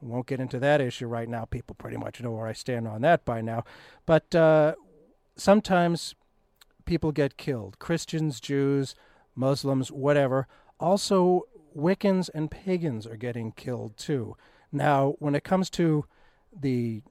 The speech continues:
uh, Arlington National Cemetery and, and other military cemeteries, you can have a cross, you can have a Jewish star, uh, you can have, uh, I believe, a Muslim symbol, but what about the, uh, the, the pentacle p-,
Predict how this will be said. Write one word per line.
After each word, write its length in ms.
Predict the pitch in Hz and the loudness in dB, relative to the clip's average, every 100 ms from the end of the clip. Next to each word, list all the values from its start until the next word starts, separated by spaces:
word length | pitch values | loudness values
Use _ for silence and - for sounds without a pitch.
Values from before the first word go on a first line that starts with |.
| _ _ - | _ _ -14
uh, 340 | 110 110 117 - | -12 -12 -16 0
Arlington 460 | 151 170 165 170 | 4 4 2 2
National 380 | 147 147 143 151 | 2 2 0 -4
Cemetery 800 | - 170 160 151 165 151 147 156 - | -2 0 0 -2 0 2 2 0 -2
and, 260 | 127 120 - | -6 -6 -2
and 140 | 139 | 0
other 160 | 151 143 | 4 4
military 560 | 139 147 139 156 139 | 4 2 0 0 0
cemeteries, 800 | - 165 156 147 143 123 123 - _ _ _ | 0 0 0 -2 -4 -2 -4 -6 _ _ _
you 160 | - 131 | -8 -4
can 160 | 160 139 | -2 2
have 280 | 165 214 | 4 2
a 40 | 254 | 0
cross, 640 | - 120 98 113 - - _ _ _ | -4 -4 -4 -8 -12 -20 _ _ _
you 120 | 127 | -8
can 140 | 131 123 | -4 0
have 260 | 147 185 | 2 2
a 60 | 156 | 0
Jewish 380 | 143 127 117 - | -2 -4 -4 -8
star, 560 | - 110 101 113 151 _ _ _ _ _ - | -8 -8 -6 -6 -6 _ _ _ _ _ -16
uh, 180 | 107 113 | -12 -12
you 100 | 123 | -8
can 160 | 131 | -8
have, 540 | 123 165 156 151 131 - _ | -2 4 4 4 -2 -20 _
uh, 140 | - - | -12 -8
I 140 | 123 | -8
believe, 300 | 117 143 147 | -4 -2 -2
a 60 | 123 | 0
Muslim 380 | 143 208 175 127 | 2 4 2 -4
symbol, 400 | - 135 139 139 | -4 -2 -2 -4
but 160 | 151 | -6
what 180 | 147 233 | -4 -2
about 400 | 269 185 175 180 _ _ _ _ _ | 2 4 4 2 _ _ _ _ _
the, 320 | 156 156 151 _ _ _ _ | -2 0 0 _ _ _ _
uh, 340 | 123 127 117 123 _ - | -12 -12 -12 -18 _ -14
the, 140 | 135 _ | -14 _
the 120 | 139 | -12
pentacle 560 | - 208 240 254 247 240 | -4 2 2 2 0 -2
p-, 160 | - | -4